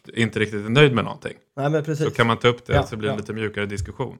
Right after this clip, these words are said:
Speaker 2: Och när man ändå är inne på nöjd, så kan man också ställa lite frågor om, om, om vad kunden har för förväntningar. Och då kan jag som hantverkare ställa frågan: "Om du skulle välja oss som dina hantverkare, vad tycker du är viktigt?
Speaker 1: Mm.
Speaker 2: Vilka förväntningar har du på oss?"
Speaker 1: Mm.
Speaker 2: Och då,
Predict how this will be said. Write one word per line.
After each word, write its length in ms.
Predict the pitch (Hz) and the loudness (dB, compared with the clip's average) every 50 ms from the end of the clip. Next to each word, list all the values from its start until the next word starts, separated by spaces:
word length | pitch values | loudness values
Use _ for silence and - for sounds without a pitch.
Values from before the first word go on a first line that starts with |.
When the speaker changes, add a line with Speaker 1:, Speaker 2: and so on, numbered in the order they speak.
| _ - | _ -2
Speaker 2:
Och 120 | - 170 | 0 2
när 60 | 175 | 4
man 180 | 180 185 180 180 | 6 6 8 8
ändå 240 | 180 170 160 165 180 | 8 6 6 4 2
är 60 | 175 | 0
inne 120 | 160 156 | 0 -2
på 140 | 151 156 170 | -4 -4 -6
nöjd, 380 | 160 147 151 160 175 190 175 - | -2 0 2 2 2 2 0 -4
så 120 | - 170 | -12 -14
kan 140 | - - 160 | -12 -10 -8
man 80 | 160 160 | -4 -6
också 280 | 143 143 - - 147 | -6 -6 -8 -12 -12
ställa 260 | 143 - 160 139 143 | -8 -4 -2 -2 0
lite 260 | 143 147 139 - 143 139 | 0 -2 -2 -6 -8 -8
frågor 380 | - 156 139 127 123 131 127 | -4 -2 -2 -2 -2 -2 0
om, 220 | 123 123 123 123 - | 0 0 -2 -2 -4
om, 260 | 139 131 131 123 - | -6 -6 -6 -8 -12
om 320 | 131 131 127 127 127 120 120 | -14 -14 -14 -14 -14 -14 -10
vad 180 | 127 127 127 | -10 -12 -8
kunden 300 | - 151 139 127 127 123 | -4 -4 -4 -4 -4 -6
har 60 | 120 | -8
för 160 | 120 - 143 131 | -8 -8 -10 -10
förväntningar. 760 | - 147 135 139 151 - 196 - - - 147 139 127 123 123 | -8 -6 -4 -4 -6 -6 -8 -14 -10 -8 -8 -6 -6 -4 -4
Och 100 | 139 143 | -6 -6
då 80 | 156 | -6
kan 200 | 151 - 170 147 | -6 -4 -2 0
jag 120 | 135 131 131 | 0 0 -2
som 120 | - 123 | -2 -2
hantverkare 580 | 123 160 151 127 - - 151 175 175 - 175 156 | 2 2 2 2 2 0 0 0 0 -2 -6 -6
ställa 240 | - 170 147 135 123 | -4 -4 -4 -4 -4
frågan: 300 | - 143 127 123 123 - | -2 -4 -4 -4 -4 -4
"Om 240 | - 196 202 208 208 | 2 2 2 2 2
du 120 | 180 165 147 | -2 -6 -8
skulle 200 | - - 151 151 | -6 -6 -4 0
välja 320 | 147 147 143 127 127 123 | 2 4 2 2 2 -2
oss 380 | 117 135 143 147 - - _ - | -2 -2 -4 -6 -8 -16 _ -14
som 140 | 147 143 | -12 -8
dina 180 | 139 139 127 127 | -8 -6 -6 -6
hantverkare, 640 | 139 135 120 117 113 107 98 101 - 123 117 127 139 _ _ _ _ | -6 -8 -8 -10 -12 -14 -14 -14 -14 -12 -12 -12 -12 _ _ _ _
vad 280 | - 147 156 160 160 160 | 2 6 6 6 6 4
tycker 220 | 160 143 147 143 | -4 -10 -8 -6
du 100 | 131 135 | -6 -4
är 40 | 127 | -4
viktigt? 500 | 135 131 - - - 117 117 - _ _ _ _ _ _ _ _ - | -4 -6 -8 -10 -14 -14 -14 -14 _ _ _ _ _ _ _ _ -8
Speaker 1:
Mm. 240 | 127 127 135 151 165 | -4 -4 -4 -4 -4
Speaker 2:
Vilka 240 | 156 156 151 - 165 | -6 -8 -6 -4 -6
förväntningar 520 | 147 165 156 160 135 120 - - 143 131 123 | -4 0 0 0 0 0 -2 -6 -8 -6 -6
har 120 | 113 113 | -8 -8
du 80 | 117 110 | -10 -10
på 160 | - 131 - | -12 -12 -12
oss?" 200 | 135 - - _ _ _ _ | -14 -20 -20 _ _ _ _
Speaker 1:
Mm. 280 | 113 110 110 113 120 123 _ _ _ _ _ _ _ _ _ _ _ _ _ _ _ _ _ _ _ - | -20 -18 -18 -18 -20 -20 _ _ _ _ _ _ _ _ _ _ _ _ _ _ _ _ _ _ _ -10
Speaker 2:
Och 80 | 160 | -4
då, 540 | 151 175 190 208 202 196 196 185 175 156 | 0 2 6 6 6 8 8 6 4 2